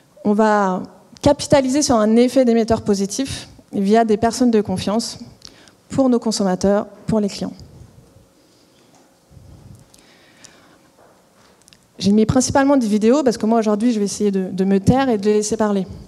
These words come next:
L'influence aujourd'hui contribue à diminuer cette image froide et distante de la marque.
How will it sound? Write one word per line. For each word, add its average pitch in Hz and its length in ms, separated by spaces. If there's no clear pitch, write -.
L'influence 233 480
aujourd'hui 226 340
contribue 240 600
à 208 160
diminuer 262 500
cette 254 260
image 220 280
froide 254 640
et 196 100
distante 254 720
de 208 80
la 196 140
marque. - 340